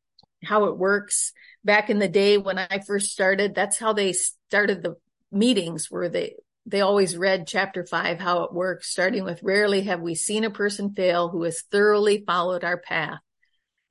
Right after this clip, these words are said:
And I can say that today, um, that if you thoroughly follow this path, you will recover. This program absolutely works, one hundred percent.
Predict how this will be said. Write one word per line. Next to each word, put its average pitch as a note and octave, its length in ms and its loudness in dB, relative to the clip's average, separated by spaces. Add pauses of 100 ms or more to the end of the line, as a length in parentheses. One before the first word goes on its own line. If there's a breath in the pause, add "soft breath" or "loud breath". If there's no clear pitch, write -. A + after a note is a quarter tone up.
And F#3 300 2
I F#3+ 140 2
can G3+ 180 0
say G#3 300 4
that G#3+ 260 4
today, F#3 560 -2 (400)
um, E3 500 -6 (800)
that F3+ 420 0
if G3+ 180 2
you A3+ 160 0
thoroughly A#3 680 4 (100)
follow G3 320 2
this G3 240 -2
path, E3 400 -4 (760)
you G#3 300 0
will G3 260 6
recover. E3 540 -2
This F#3+ 220 0
program F#3+ 500 0 (100)
absolutely F3+ 960 0
works, D#3 560 -8
one F3+ 200 -4
hundred F3+ 460 -6
percent. D#3+ 500 -6